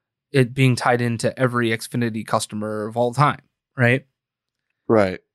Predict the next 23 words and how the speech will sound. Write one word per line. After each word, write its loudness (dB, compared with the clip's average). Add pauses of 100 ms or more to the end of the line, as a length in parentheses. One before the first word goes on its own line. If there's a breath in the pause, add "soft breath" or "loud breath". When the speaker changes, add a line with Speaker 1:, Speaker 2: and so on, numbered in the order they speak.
(600)
Speaker 1:
It 4
is 4
why 4 (160)
I -2
can't 2
stand 0
Paramount 2
Plus 0
at -6
times. -14 (560)
Not 2
to 2
mention 2
that 4
its, -2
uh, -2 (300)
its, 0
uh, -2
searchability 2
and -6
functionality 0
is -8 (380)
awful. 2